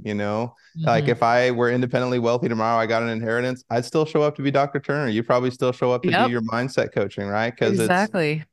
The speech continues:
Speaker 1: it's what you are, what you have a passion for, what you enjoy, and that shows in what we do. And
Speaker 2: Mm-hmm.
Speaker 1: you end up caring more, and, you know, it all just works together real well.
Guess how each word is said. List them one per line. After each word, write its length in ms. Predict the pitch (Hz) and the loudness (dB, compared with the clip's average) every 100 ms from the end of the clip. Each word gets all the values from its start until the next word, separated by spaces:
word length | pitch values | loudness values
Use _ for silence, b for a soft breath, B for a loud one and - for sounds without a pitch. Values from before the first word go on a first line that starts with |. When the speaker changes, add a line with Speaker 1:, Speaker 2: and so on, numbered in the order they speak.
| - | -6
Speaker 1:
it's 200 | 117 - | -6 0
what 220 | 123 120 | 0 2
you 180 | 127 123 | 2 4
are, 220 | 120 131 | 4 2
what 140 | 123 | 2
you 80 | 117 | 0
have 100 | 117 | 0
a 60 | 113 | -2
passion 480 | 127 110 123 131 127 | -4 -4 -4 -6 -4
for, 300 | 127 127 127 | -2 0 0
what 220 | 117 - | -2 -2
you 60 | |
enjoy, 420 | 113 110 110 113 123 | -2 -2 0 2 0
and 100 | 117 | -2
that 120 | - | -4
shows 380 | - 131 127 113 | -2 0 0 -2
in 80 | |
what 160 | 104 - | -4 -4
we 80 | 101 | -2
do. 240 | 92 85 | 0 0
And 120 | 104 | 0
Speaker 2:
Mm-hmm. 80 | 85 | -2
Speaker 1:
you 100 | 107 | -2
end 100 | 113 | 0
up 140 | 117 - | -2 -2
caring 360 | 120 120 127 | -2 0 0
more, 420 | 120 110 117 131 117 | -2 -2 -2 -2 -4
and, 320 | 104 107 110 | -6 -4 -4
you 80 | 113 | -4
know, 140 | 113 | -2
it 60 | 110 | -2
all 120 | 113 | -2
just 160 | 117 - | -2 -6
works 160 | 117 | -8
together 300 | - 110 107 | -6 -4 -4
real 160 | 104 104 | -4 -4
well. 240 | 101 104 | -6 -10